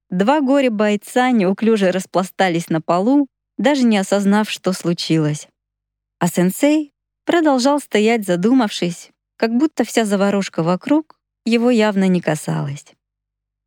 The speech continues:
Затем, встрепенувшись, он заботливо спросил у своих бывших противников:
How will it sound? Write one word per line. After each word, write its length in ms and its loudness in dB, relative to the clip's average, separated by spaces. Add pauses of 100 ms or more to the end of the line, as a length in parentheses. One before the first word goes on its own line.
(140)
Затем, 360 2
встрепенувшись, 920 0 (140)
он 160 4
заботливо 500 0
спросил 520 -2
у 40 2
своих 320 0
бывших 480 -4
противников: 920 -2